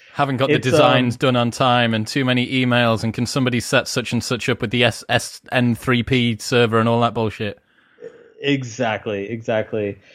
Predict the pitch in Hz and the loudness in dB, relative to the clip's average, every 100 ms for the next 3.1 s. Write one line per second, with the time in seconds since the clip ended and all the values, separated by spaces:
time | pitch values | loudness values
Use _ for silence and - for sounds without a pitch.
0 | - - 160 151 - 160 143 135 143 127 | -2 2 4 4 2 4 4 4 4 4
1 | 113 - 117 131 120 - 120 117 117 110 | 2 -2 -4 -2 -2 -2 -2 0 -2 -2
2 | 110 107 104 107 - 104 98 - 104 101 | -2 0 2 2 0 -8 -8 -6 -4 -4
3 | 98 | -8